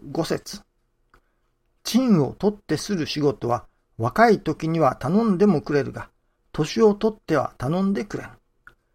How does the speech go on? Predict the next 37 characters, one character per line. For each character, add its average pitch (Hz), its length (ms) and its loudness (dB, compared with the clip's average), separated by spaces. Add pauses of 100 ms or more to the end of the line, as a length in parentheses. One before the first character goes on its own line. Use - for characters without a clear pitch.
(120)
信 196 300 8
心 123 260 -2
は 120 200 -4 (200)
年 202 260 -4
が 196 240 4 (120)
よ 156 160 4
る 190 120 -4
ほ 196 160 -2
ど - 200 -2 (120)
位 180 280 2
が 185 160 -2
つ - 140 -12
く - 120 -6
も 180 120 0
の 117 100 -6
じ - 100 -16
ゃ。 - 60 -18 (580)
信 208 280 6
心 131 300 -2
を 127 100 -4
す - 160 -8
れ 143 100 4
ば 123 200 -2 (280)
一 135 260 -2
年 208 300 6
一 - 220 -2
年 208 320 6
あ 135 140 0
り 175 120 -4
が 214 160 4
と 208 160 2
う 165 100 0
な 135 120 -2
っ - 80 -10
て 196 160 -6
く 143 120 -14
る。 - 80 -18